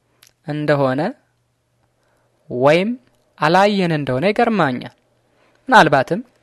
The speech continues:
ከእናንተ አክ-፣ አካን የሠራውን ኃጢአት እኔ አልሠራሁም የሚለኝ አይጠፋም። እውነትህን ነውን?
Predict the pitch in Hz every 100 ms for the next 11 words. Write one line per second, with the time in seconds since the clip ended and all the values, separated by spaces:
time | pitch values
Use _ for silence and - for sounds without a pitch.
0 | _ _ _ - 131 139 160 175 170 190
1 | 185 - - _ _ _ - 151 180 185
2 | 180 180 170 170 170 170 165 170 170 160
3 | 156 - 151 143 131 156 175 156 151 175
4 | 220 208 175 - - - _ _ _ _
5 | _ _ _ _ _ _ - 240 262 233
6 | 208 196 190 190 196